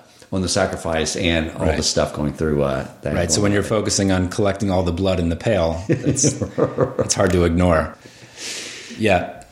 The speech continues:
Speaker 2: Will it replace prayer? Nothing will ever replace personal prayer.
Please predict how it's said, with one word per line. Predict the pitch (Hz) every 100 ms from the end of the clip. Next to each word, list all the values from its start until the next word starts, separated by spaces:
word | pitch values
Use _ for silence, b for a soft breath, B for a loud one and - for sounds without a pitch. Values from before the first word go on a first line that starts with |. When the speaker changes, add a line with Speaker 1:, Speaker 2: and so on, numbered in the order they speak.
| -
Speaker 2:
Will | 139 123 127
it | 117
replace | 113 113 - 117 113 113 - -
prayer? | - - 104 110 135 -
Nothing | 131 123 123 131
will | 123
ever | 113 110
replace | 101 95 - 101 95
personal | - - 95 - 107
prayer. | - 117 113 135 -